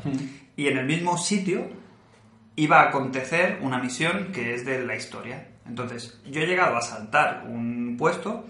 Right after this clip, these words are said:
Speaker 2: y estaban todos los malos. Y dentro estaba una de las protagonistas ahí, quieta, parando.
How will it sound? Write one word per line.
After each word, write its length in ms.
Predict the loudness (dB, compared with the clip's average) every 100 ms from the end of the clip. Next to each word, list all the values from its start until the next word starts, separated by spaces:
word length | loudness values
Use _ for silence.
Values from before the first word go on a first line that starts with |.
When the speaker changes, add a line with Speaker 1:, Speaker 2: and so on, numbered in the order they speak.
| -16 -18 -20 -6 0
Speaker 2:
y 100 | 0
estaban 400 | 4 4 4 4
todos 220 | 4 4
los 120 | 2
malos. 440 | 0 -2 -4 -6 0
Y 120 | 2
dentro 440 | 2 0 -2 -8 -10
estaba 380 | -4 0 2 2
una 160 | 2
de 80 | 0
las 100 | -2
protagonistas 720 | -2 -2 0 -2 -2 -4 -6
ahí, 340 | -2 -2 -2 -4
quieta, 280 | -4 -4 -4
parando. 480 | 0 2 2 -4